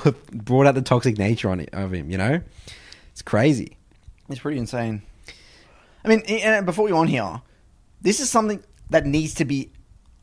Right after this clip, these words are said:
Speaker 2: actively spoken about in League.
Speaker 1: Yeah.
Speaker 2: Like, the fact that, like, you, when you play the game,
Speaker 1: Mm.
Speaker 2: it's just, like, it's, like, warning.
Speaker 1: Mm.
Speaker 2: It should come with, like, a warning sign.
Speaker 1: Mm.
Speaker 2: You know, like,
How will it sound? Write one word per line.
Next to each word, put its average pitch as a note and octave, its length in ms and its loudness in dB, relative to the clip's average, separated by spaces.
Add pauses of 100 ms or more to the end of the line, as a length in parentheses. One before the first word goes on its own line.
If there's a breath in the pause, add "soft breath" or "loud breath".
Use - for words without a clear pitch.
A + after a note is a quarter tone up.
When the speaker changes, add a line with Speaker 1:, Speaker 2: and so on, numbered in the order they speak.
(140)
Speaker 2:
actively D3+ 480 2
spoken C#3 360 0
about A#2+ 120 0
in G#2+ 140 -4
League. G#2+ 400 -8 (100)
Speaker 1:
Yeah. G#2+ 240 2 (760)
Speaker 2:
Like, F3 120 6
the D#3 80 -4
fact G3 220 8
that, F3+ 160 2
like, E3 220 4
you, C#3 60 -6
when E3+ 140 6
you F3 100 0
play D#3 220 4
the D3+ 80 4
game, B2+ 400 0
Speaker 1:
Mm. A#2+ 240 6
Speaker 2:
it's F3+ 140 0
just, A3 120 -4
like, C4+ 140 -2
it's, A#3 160 0
like, E3+ 180 2
warning. D3+ 720 2
Speaker 1:
Mm. A#2+ 120 6
Speaker 2:
It G#2 40 2
should F3+ 160 2
come A#3 140 4
with, G#3+ 80 4
like, G3+ 100 2
a E3+ 60 2
warning D3 420 0
sign. G#2 460 -6
Speaker 1:
Mm. G#2 280 2 (400 loud breath)
Speaker 2:
You D#3+ 60 2
know, D3 240 6
like, D#3+ 300 4